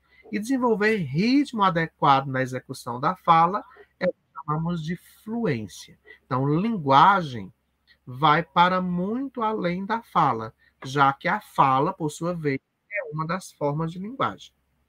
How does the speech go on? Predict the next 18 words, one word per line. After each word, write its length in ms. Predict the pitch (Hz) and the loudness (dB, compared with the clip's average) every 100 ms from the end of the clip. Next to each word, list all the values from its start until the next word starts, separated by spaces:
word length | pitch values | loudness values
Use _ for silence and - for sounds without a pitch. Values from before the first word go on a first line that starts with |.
| _ _ _ _ | _ _ _ _
Só 120 | - | -8
pra 140 | 151 151 | -2 -2
gente 260 | 170 185 | -2 -6
entender, 640 | 202 202 196 185 143 151 - _ - _ - | -8 -6 -6 -2 -2 -2 -4 _ -20 _ -2
pra 160 | 156 | 0
identificar 800 | 165 165 165 - 165 - 131 139 | 2 0 -6 -8 -8 -2 -2 -2
quando 160 | - 156 | -4 -4
a 80 | 151 | -2
criança 400 | - 143 135 170 | -2 -6 -6 -10
está 300 | - 139 131 | -6 -2 -2
com 240 | - 143 | -2 -2
alguma 400 | 143 139 135 139 | -2 -2 -6 -6
dificuldade 680 | 147 - - 131 123 117 110 | -8 -10 -8 -4 -2 -4 -6
de 100 | 117 | -14
fala, 540 | - 113 113 170 269 - - | -6 0 2 0 -2 -10 -12
linguagem 560 | 123 113 110 139 - 226 | -8 -4 -2 -2 -6 -10
ou 120 | 185 | -10
comunicação. 640 | 185 202 226 240 233 - | -8 -10 -10 -10 -12 -14